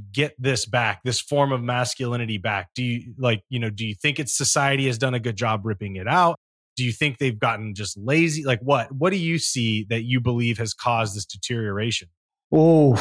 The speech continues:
Speaker 2: that's a big question. And it's a beautiful question too, because there's so many aspects of it. I would start with taking the father out of the home, uh, ta-, taking the father out of the home be-,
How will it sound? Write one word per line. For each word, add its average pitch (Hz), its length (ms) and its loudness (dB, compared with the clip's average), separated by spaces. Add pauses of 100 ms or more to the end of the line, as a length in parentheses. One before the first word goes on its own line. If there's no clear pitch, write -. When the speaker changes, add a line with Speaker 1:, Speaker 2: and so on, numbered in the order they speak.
(140)
Speaker 2:
that's 139 200 6
a 143 60 6
big 131 240 6
question. 131 460 6
And 147 80 8
it's 160 100 4
a 208 60 8
beautiful 226 400 8
question 151 520 6
too, 180 200 8
because 143 320 6
there's 143 200 6
so 165 160 6
many 160 240 8
aspects 156 600 4
of 131 160 8
it. 135 120 10
I 156 140 8
would 160 160 8
start 160 340 6
with 160 120 6
taking 180 320 6
the 165 80 8
father 160 420 8
out 156 140 8
of 151 100 6
the 147 60 8
home, 165 320 4 (100)
uh, - 80 -6
ta-, 170 240 6
taking 185 300 8
the 175 80 8
father 165 400 8
out 156 140 8
of 151 100 6
the 160 100 8
home 160 380 6
be-, 156 100 6